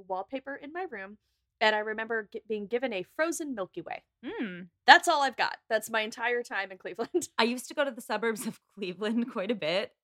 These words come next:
Speaker 3: and that's 'cause I had family there, so I was just asking 'cause I was like, "Oh, I know this movie theater that I used to go to on Thanksgiving." <laughs>
Speaker 1: Yeah, Ohio feels like a fake place. Just, it doesn't feel like a real place. And, like, we joke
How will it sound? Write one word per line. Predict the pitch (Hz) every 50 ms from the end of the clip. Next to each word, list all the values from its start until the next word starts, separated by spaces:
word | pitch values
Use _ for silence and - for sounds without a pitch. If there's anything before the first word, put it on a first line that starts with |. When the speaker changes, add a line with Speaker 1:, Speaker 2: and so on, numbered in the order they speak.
| _
Speaker 3:
and | - 208 196 185 185 185 185 175 - - _
that's | - 214 214 - - - - -
'cause | 226 180
I | 208 202
had | 175 170 -
family | - 175 156 143 147 147
there, | 135 - 156 151 170 175
so | - - - - 151 151 170 165 - _ _ _ _ _ _ _ - 180
I | 175
was | 175 175 170
just | - 202 185 -
asking | 202 202 208 190 - - 196 190 180
'cause | 208 190 226
I |
was | 214 -
like, | 254 240 - _ _ -
"Oh, | 330 330 277 202 180 - -
I | 175 262 277
know | 208 196 185 185 185 180
this | 165 190 196 - - - - 170
movie | 170 180 220 226 165 160
theater | - - 147 143 147 151 156 156 - _ _ -
that | 165 156 160
I | 165
used | 170 175 170 -
to | - -
go | 196 185
to | 185 175 175
on | 175 170 -
Thanksgiving." | 180 180 170 - - 208 196 175 196 - 196 220 226 -
<laughs> |
Speaker 1:
Yeah, | 285 370 403 370 302 277 - -
Ohio | 320 339 339 392 403 494 571 554 - -
feels | 403 349 339 -
like | 311 277
a | 240 - -
fake | 240 233 247 - _ _
place. | - 226 214 214 294 330 - - - - -
Just, | 320 285 - 294
it | 254
doesn't | 277 285 269 302 311 262 -
feel | 285
like | 277 269 269
a | 262 226
real | 214 214 226 240
place. | _ 226 202 220 285 - - -
And, | 254 220 214
like, | 214 214 -
we | 262 254
joke | 208 - 214 220 -